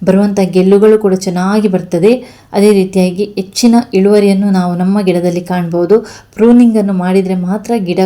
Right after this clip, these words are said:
ಕೂಡ ಒಳ್ಳೆಯ ರೀತಿಯಲ್ಲಿ ಚಿಗುರು ಬಂದು ಹೆಚ್ಚಿನ ರೀತಿಯಲ್ಲಿ ಮೊಗ್ಗುಗಳನ್ನು ಕೊಡುವಂಥದ್ದು. ಹಾಗಾಗಿ ಪ್ರೂನಿಂಗನ್ನು ಮಾಡ್ಲೇಬೇಕು. ವರ್ಷಕ್ಕೆ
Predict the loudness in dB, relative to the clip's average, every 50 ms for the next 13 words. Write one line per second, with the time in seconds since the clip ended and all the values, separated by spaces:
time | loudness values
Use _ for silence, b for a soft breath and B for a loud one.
0 | -2 -2 -4 -2 -2 0 0 2 2 2 0 0 -2 -4 -6 -6 -6 -8 -8 -8
1 | -4 -2 -2 -2 -2 -4 -4 -4 -2 -2 -4 -4 -6 -12 -12 -12 -12 -10 -2 0
2 | 2 2 2 0 -2 -2 -4 -4 -4 -4 -6 -6 -6 -4 -2 -2 -2 -2 -2 -4
3 | -6 -4 -6 -6 -4 -4 -6 -6 -6 -6 -6 -2 -2 -4 -4 B B B B B
4 | B B -2 -2 0 -2 -2 -4 -6 -4 -4 0 2 4 4 4 4 2 0 -2
5 | -2 -4 -4 -4 -2 0 2 2 2 0 -2 -6 -4 -4 -4 -4 -4 -4 -8 -8
6 | -8 -6 -8